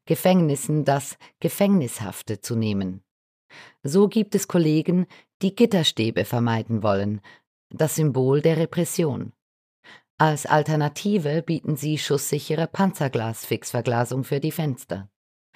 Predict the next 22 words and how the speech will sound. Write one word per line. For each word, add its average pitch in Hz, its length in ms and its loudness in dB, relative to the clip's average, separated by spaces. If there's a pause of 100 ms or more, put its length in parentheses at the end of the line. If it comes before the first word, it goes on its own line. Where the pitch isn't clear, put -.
(340)
Dadurch 165 500 2
lassen 156 300 0
sich 156 160 -4
die 139 160 -6
Hafträume 143 560 -2
aber 143 200 4
nicht - 240 -2
querlüften 147 720 2 (260)
und 139 260 0
werden 147 240 0
stickig. - 600 -6 (800)
Ähnlich 147 460 2
verhält 165 360 2
es 156 120 -4
sich - 180 -8
mit 147 160 -4
Fenstern, 147 560 0
die 156 100 -2
bis 156 220 -4
zum 165 180 0
Boden 180 340 4
reichen, 123 460 0